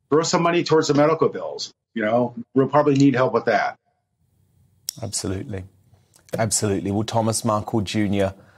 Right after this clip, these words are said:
Speaker 2: do send our love to Thomas Senior. We're gonna miss him this week, but he will be in our thoughts and in our prayers. And do keep in touch, Thomas. Thank you so much.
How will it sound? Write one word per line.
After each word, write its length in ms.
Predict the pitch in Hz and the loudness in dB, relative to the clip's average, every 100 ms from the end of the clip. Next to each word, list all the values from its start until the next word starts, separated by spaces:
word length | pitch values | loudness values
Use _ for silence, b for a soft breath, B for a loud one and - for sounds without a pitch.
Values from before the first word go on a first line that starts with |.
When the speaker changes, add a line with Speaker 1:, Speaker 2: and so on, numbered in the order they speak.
| b b b 107 92 | b b b -6 -2
Speaker 2:
do 500 | 143 147 147 143 - | 2 4 6 4 2
send 500 | - - 143 139 139 - | 0 0 2 2 2 2
our 320 | 139 131 135 | 4 4 4
love 680 | 131 143 139 117 95 - - - | 4 6 4 2 -2 -12 -18 -2
to 180 | 143 139 | 0 0
Thomas 500 | - 170 160 156 143 | 0 0 2 0 0
Senior. 680 | - - 165 160 151 151 - B B B B B B | 0 2 2 4 4 2 -2 B B B B B B
We're 120 | 135 | -2
gonna 180 | 143 156 | 0 2
miss 220 | 156 160 | 2 2
him 140 | 160 151 | 2 2
this 220 | 139 - | 2 2
week, 340 | 143 123 - | 2 0 -2
but 140 | - 131 | -4 0
he 120 | 135 | 2
will 140 | 123 | 4
be 260 | 120 139 131 | 4 2 2
in 460 | 131 135 123 123 - | 2 2 2 2 0
our 220 | 117 113 | 0 0
thoughts 500 | - 139 113 - - - | -2 0 0 0 -4 -2
and 220 | 117 107 | 0 0
in 160 | 135 113 | 0 0
our 180 | 104 104 | 0 -2
prayers. 460 | - 101 92 92 | -2 0 0 0
And 260 | 101 92 - | -2 -4 -4
do 180 | 117 101 | -2 -2
keep 260 | - 101 | -2 -6
in 100 | 101 | -4
touch, 320 | 101 92 - - | -4 -4 -6 -8
Thomas. 460 | 92 82 82 - | -6 -6 -8 -10
Thank 280 | - 92 - | -8 -8 -8
you 60 | 90 | -8
so 220 | - 87 | -4 -4
much. 420 | 82 78 - - | -4 -10 -16 -20